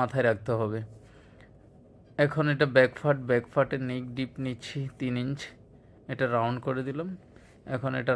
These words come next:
রাউন্ড করে কেটে নিয়েছি, ঠিক আছে? তো আমাদের ফ্রন্ট এবং ব্যাক দুটো কাটিং হয়েছে। এখন হলো বটম কাটিং। তো বটম কাটিংয়ের জন্য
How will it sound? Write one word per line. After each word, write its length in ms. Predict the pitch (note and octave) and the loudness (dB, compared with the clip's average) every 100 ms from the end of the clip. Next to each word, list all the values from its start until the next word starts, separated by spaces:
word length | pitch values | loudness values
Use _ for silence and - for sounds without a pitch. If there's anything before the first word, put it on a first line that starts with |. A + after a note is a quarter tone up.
| A#2 | 4
রাউন্ড 220 | A#2+ A#2+ A#2 | 4 0 -4
করে 200 | A#2 A#2 A#2+ - - - - - - - - - - - - - - - - - - - - - - - - | -4 -4 -8 -12 -20 -20 -20 -20 -20 -20 -20 -20 -20 -20 -20 -20 -20 -20 -20 -20 -20 -20 -20 -20 -20 -20 -4
কেটে 240 | C3+ B2+ | -2 -2
নিয়েছি, 420 | A#2 A2+ A2 A2 B2+ A#2 - - - - - | -4 -4 -6 -8 -12 -12 -16 -20 -20 -18 -10
ঠিক 140 | C3+ C#3 | -8 -8
আছে? 140 | - C#3 - - - | -10 -14 -18 -20 -12
তো 60 | C3 C3 | -10 -8
আমাদের 420 | - B2+ C3+ B2+ C3+ - - | -8 -6 -4 -4 -6 -8 -4
ফ্রন্ট 280 | C3 C3 C3 B2+ | 0 0 -2 -4
এবং 120 | C3 A#2+ | -2 0
ব্যাক 180 | A#2+ B2 - - | 0 0 -6 -10
দুটো 180 | B2 B2 | -8 -6
কাটিং 280 | C3+ B2+ C3+ C3+ | -2 -2 -2 -4
হয়েছে। 280 | C#3 C3+ - - C3 | -6 -6 -6 0 2
এখন 160 | D3 C3+ | 2 2
হলো 160 | C3+ C3+ | 2 2
বটম 480 | B2 B2 - B2 A#2 A#2 | 4 4 4 0 0 -4
কাটিং। 240 | - A#2 A#2 - - - - | -4 -6 -10 -18 -20 -20 -10
তো 80 | C3+ | 2
বটম 360 | B2+ C3 D3+ C#3+ | 4 6 4 2
কাটিংয়ের 420 | C#3+ D3 D3 C#3 | 0 2 0 0
জন্য 460 | C#3+ D3 C3 B2+ | 0 0 -2 -4